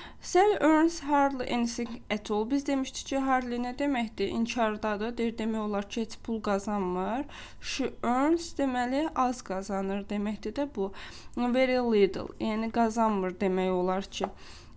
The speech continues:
A lot bilirsiniz, çox deməkdir. Too much, much, bunlar çoxdur, kifayət qədər, enough da kifayət qədər deməkdir, olmaz. Baxırıq yetmiş doqquzuncu sualımıza.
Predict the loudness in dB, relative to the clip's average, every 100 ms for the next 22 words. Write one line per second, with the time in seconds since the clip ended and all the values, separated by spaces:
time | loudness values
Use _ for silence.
0 | 2 4 4 2 -2 0 0 0 -4 -6
1 | -2 -2 -2 -2 -2 0 -2 -4 -8 -12
2 | -6 0 4 4 0 -2 0 0 -2 -6
3 | -2 0 -2 -4 -6 -6 -10 -4 -2 -2
4 | -4 -4 -2 -2 -4 -4 -2 -2 -6 -8
5 | -2 0 0 -2 -4 -4 -4 -4 -4 -4
6 | -4 2 2 2 0 -6 -10 -12 -12 -6
7 | 6 6 6 0 2 2 0 -2 -2 -4
8 | -6 -4 -2 0 0 -2 -4 -2 -2